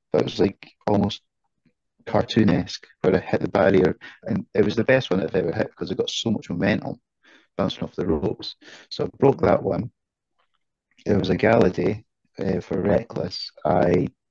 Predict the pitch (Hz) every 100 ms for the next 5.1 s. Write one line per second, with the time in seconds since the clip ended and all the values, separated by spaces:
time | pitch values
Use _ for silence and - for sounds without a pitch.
0 | _ - - - - - 98 - 95 92
1 | 85 95 - _ _ _ _ _ _ 95
2 | 85 87 - _ - - _ _ _ _
3 | - 95 - 90 92 95 85 - - -
4 | _ _ - - - 90 92 - 104 -